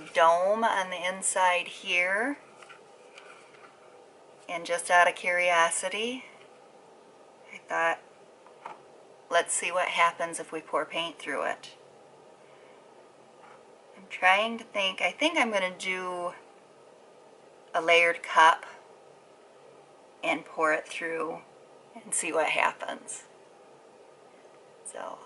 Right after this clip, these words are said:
let me get my stuff together and I'll be right back. Okay, so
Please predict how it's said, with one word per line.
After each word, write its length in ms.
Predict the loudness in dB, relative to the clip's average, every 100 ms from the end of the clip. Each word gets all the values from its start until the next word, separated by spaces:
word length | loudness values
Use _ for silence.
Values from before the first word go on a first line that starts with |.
| -10
let 100 | -6
me 80 |
get 140 | -4 2
my 100 | 2
stuff 260 | 4 2
together 600 | 4 4 6 6 2 -2 -18 -12
and 120 | -4
I'll 80 | -4
be 140 | -2
right 160 | 0 2
back. 460 | 4 2 -2 -14 -20 -20 -20 -20 -20 -20 -20 -20 -20 -20 -20 -20 -20 -20 -20 _ _ _ _ _ _ _ -18 -2
Okay, 600 | -2 0 0 0 -2 -10 -20 -20 -20 -20 -20 -20 -18
so 560 | -6 4 6 6 4 -6